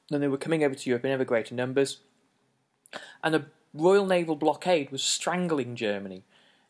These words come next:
Uh, the German inability to knock the Royal Navy out of action in nineteen sixteen at the Battle of Jutland had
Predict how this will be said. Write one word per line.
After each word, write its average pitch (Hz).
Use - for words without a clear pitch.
Uh, 113
the 117
German 135
inability 117
to -
knock 123
the 117
Royal 110
Navy 104
out 107
of 110
action 101
in 101
nineteen 104
sixteen -
at -
the 104
Battle 104
of 107
Jutland 95
had 120